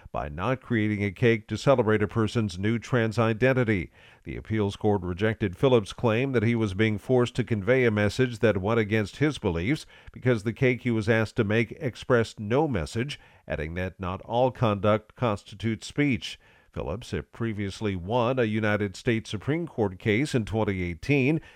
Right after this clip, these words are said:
that centered on his refusal to bake a wedding cake that celebrated a same-sex marriage in twenty twelve, when same-sex marriage was not legal in Colorado. The Alliance Defending Freedom, which is representing Phillips, denounced the appeals court decision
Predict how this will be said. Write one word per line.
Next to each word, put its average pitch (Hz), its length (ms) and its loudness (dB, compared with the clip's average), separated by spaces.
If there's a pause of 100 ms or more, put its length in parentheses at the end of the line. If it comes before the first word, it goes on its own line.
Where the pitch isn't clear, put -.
(100)
that 131 180 -4
centered 120 340 4
on 110 160 6
his 107 220 0
refusal 110 520 -4
to 120 100 0
bake 107 260 2
a 107 60 0
wedding 113 380 0
cake 117 360 2
that 104 180 -2
celebrated 107 600 2
a 90 100 -2
same-sex 110 640 -2
marriage 113 420 0
in 107 120 -4
twenty 104 320 -2
twelve, 127 460 4 (340)
when 64 240 -10
same-sex 101 600 -4
marriage 107 340 -2
was 113 160 -4
not 120 220 2
legal 117 340 2
in 101 140 0
Colorado. 95 680 0 (360)
The 73 80 -8
Alliance 82 380 -6
Defending 90 480 -6
Freedom, 123 540 0
which 113 220 0
is 104 160 -6
representing 113 580 0
Phillips, 110 480 -2
denounced 95 460 -6
the 110 160 -2
appeals 107 380 -4
court 85 240 -6
decision 117 560 2